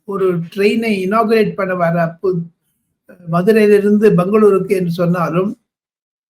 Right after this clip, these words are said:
அவர் வருவது அரசியல் முக்கியத்துவம் வாய்ந்தது. பா ஜ க ஓட்டு சதவீதம் அதிகமாக வாங்கிய பிறகு நரேந்திர மோடிக்கு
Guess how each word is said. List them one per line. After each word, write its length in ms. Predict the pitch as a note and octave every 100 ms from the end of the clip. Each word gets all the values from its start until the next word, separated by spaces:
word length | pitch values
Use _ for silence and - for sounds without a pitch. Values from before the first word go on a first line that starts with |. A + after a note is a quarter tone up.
| -
அவர் 260 | F#3+ G3
வருவது 460 | F3 F#3+ G#3+ G3 G3+
அரசியல் 500 | F#3+ F#3+ G#3+ A#3+ G#3+ F3+
முக்கியத்துவம் 540 | E3+ F#3+ E3+ F#3+ F3+
வாய்ந்தது. 500 | D3+ C#3 B2+ - E3 C#3 - _ _ _ _ _ _ _ _ _ _ _ _
பா 140 | E3 A#3+
ஜ 220 | B3 A#3+
க 120 | A#3 A3 F#3
ஓட்டு 380 | G#3+ B3 A#3+ A#3+
சதவீதம் 600 | G3 G3+ G#3 G3 G#3+ F#3
அதிகமாக 600 | E3+ G3 G#3+ G3+ F#3+ G#3
வாங்கிய 360 | F3 F#3 F#3 E3+
பிறகு 420 | E3+ - C#3+ F#3 D3+ B2+ _ _ _ _ _ _ _ _ _ _ _ _ _
நரேந்திர 500 | D#3 E3+ A#3 B3 B3 G#3+
மோடிக்கு 540 | G#3 F#3 F#3 F#3+